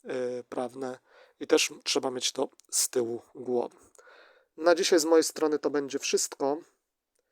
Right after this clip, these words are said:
No, mam nadzieję, że trochę ten temat naświetliłem. Mam nadzieję, że też nie wystraszyłem tutaj nikogo.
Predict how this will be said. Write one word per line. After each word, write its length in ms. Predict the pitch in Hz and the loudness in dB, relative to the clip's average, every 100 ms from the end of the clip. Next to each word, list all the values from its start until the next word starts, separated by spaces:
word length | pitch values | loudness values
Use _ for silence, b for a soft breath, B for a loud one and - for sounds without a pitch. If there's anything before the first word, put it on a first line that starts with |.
| _ _ _ _ - | _ _ _ _ -12
No, 80 | 147 | -6
mam 200 | 156 156 | -4 -4
nadzieję, 360 | 143 156 151 | 0 4 4
że 100 | 147 | 2
trochę 260 | - 147 147 | -4 -6 -6
ten 180 | 143 135 | -8 -8
temat 280 | 147 147 | -6 -6
naświetliłem. 680 | 143 139 - 139 165 165 135 | -8 -12 -12 -8 0 2 2
Mam 180 | 135 139 | -6 -10
nadzieję, 300 | 135 131 139 | -8 -2 -2
że 100 | 131 | -2
też 180 | 147 - | -10 -4
nie 120 | 147 | -2
wystraszyłem 640 | 147 - - - 170 143 131 | -2 -4 -8 -4 -2 -2 -6
tutaj 280 | 139 135 | -10 -8
nikogo. 500 | 135 131 139 127 135 | -10 -8 -8 -6 -8